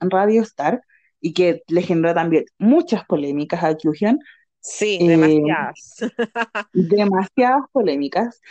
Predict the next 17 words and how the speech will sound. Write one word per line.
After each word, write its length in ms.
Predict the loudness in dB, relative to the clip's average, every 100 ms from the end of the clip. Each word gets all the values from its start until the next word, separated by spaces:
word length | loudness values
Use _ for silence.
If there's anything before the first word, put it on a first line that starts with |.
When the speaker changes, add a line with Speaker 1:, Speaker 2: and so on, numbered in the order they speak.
| -20 -2
Speaker 1:
pero 140 | 0
lo 140 | 2 0
que 120 | 0
la 80 | -2
gente 380 | 0 2 2 2
no 140 | 2
entiende 640 | 2 0 0 2 2 0
es 80 | -2
que 100 | -2
es 100 | 0
un 140 | 0 2
programa 500 | 0 2 0 0 0
que 80 | -4
está, 420 | -6 -2 0 0
está 300 | -4 -4 -2
totalmente 600 | 0 0 -2 0 0 2
libreteado. 880 | 0 -2 0 0 0 0 0 0 -4